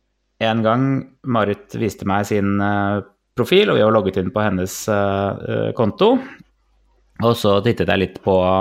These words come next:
de mennene som, eh, var, hadde blitt matchet med henne. Og så så jeg en person som lignet litt på en person jeg kjente. Så klikket jeg, eh,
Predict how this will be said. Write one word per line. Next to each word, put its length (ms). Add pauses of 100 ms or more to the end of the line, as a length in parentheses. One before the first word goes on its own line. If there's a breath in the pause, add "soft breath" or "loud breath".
(1000)
de 480
mennene 440
som, 300
eh, 720 (180)
var, 220
hadde 240
blitt 180
matchet 260
med 180
henne. 340 (1200 soft breath)
Og 80
så 100
så 180
jeg 120
en 80
person 260
som 140
lignet 240
litt 140
på 80
en 140
person 260
jeg 120
kjente. 320
Så 160
klikket 260
jeg, 400
eh, 380